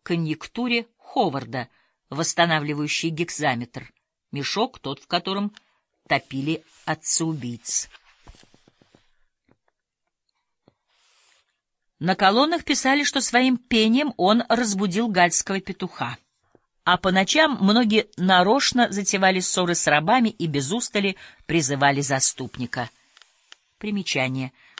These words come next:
Гальского петуха. По латыни «галлус» одинаково звучит и петух,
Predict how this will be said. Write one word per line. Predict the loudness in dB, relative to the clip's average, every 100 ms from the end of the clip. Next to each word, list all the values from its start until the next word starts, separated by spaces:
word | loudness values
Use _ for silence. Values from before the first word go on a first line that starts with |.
| _
Гальского | -8 -4 -2 -4 -6 -8
петуха. | -8 -10 -6 -6 -6 _ _
По | -4
латыни | 0 0 -2 -2 -2
«галлус» | -4 -2 2 2 2 -2 -4 -2
одинаково | -2 -2 -2 -4 -8 -8
звучит | -8 -6 -4 -6 _ -8
и | -8
петух, | -8 -12 -10 -12 -12